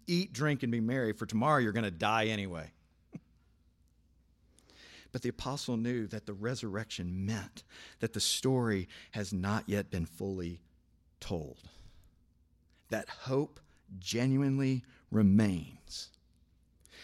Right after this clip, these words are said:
Because as he would write elsewhere, Jesus' resurrection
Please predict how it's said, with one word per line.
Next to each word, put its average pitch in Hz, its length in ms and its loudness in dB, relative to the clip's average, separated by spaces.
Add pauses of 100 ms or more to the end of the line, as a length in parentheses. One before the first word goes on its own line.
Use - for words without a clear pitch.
(100)
Because 123 280 4
as 117 100 -2
he 135 60 2
would 113 200 2
write 143 260 4
elsewhere, 139 400 4
Jesus' 175 540 0
resurrection 131 640 0